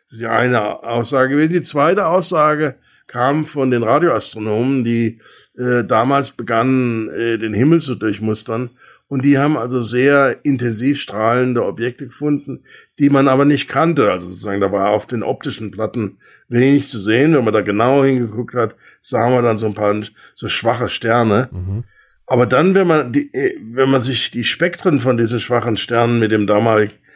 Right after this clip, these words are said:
Speaker 1: größten Teleskop angeschaut hat, dem Mount Palomar Teleskop,
Speaker 2: Mhm.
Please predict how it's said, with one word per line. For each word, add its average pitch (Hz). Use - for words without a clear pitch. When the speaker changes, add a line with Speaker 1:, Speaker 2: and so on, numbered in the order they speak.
Speaker 1:
größten 135
Teleskop 117
angeschaut 98
hat, -
dem 104
Mount 101
Palomar 117
Teleskop, 98
Speaker 2:
Mhm. 90